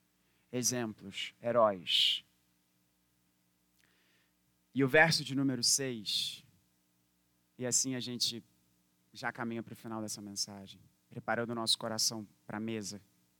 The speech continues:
E como eu disse, podemos voltar ao verso de número seis em outras oportunidades.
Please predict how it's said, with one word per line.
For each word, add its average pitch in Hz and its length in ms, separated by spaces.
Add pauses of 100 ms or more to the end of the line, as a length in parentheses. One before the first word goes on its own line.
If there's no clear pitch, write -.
(580)
E 139 60
como 131 220
eu 127 80
disse, 117 420 (1300)
podemos 131 340
voltar 123 380
ao 117 80
verso 113 280
de 107 120
número 113 280
seis 107 600 (120)
em 123 140
outras 117 300
oportunidades. 110 960